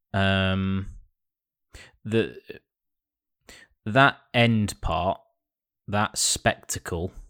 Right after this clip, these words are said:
um, there will be,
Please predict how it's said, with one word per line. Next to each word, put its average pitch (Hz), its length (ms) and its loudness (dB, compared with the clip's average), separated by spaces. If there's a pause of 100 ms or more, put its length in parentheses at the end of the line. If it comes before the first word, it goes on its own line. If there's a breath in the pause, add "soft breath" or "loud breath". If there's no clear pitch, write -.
(680)
um, 90 500 -4
there 101 280 2
will 95 160 -4
be, 92 580 -2